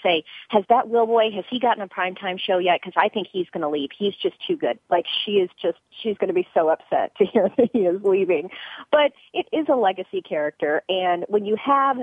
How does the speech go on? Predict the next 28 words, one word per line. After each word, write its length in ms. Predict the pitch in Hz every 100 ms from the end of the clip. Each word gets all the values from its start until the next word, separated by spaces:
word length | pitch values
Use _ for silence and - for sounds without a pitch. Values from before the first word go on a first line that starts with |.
| -
um, 280 | 208 180 160 -
the, 160 | 196 -
especially 480 | 220 - 403 - 262
with 160 | 196 - 151
this 180 | 180 214 - -
role, 300 | 131 85 - - -
because 380 | 262 - 247 233 226
when 160 | 220
you 100 | 214
have 300 | 214 262 294
the 140 | 262 208
actors 380 | 190 - 226 214
around 380 | 185 180 185 202
him, 200 | 208 196
the 80 |
caliber 560 | 180 185 185 190 185 180
of 240 | 160 147 -
Alison 380 | 143 151 - 170
Sweeney 440 | - 247 233 208 160
and 140 | 165
Deirdre 240 | 160 156 160
Hall 460 | 233 220 202 185
and 140 | - 165
James 300 | 180 165 165
Scott, 400 | - 220 208 185
who 160 | 196 208
are 100 | 175
going 380 | 190 208 190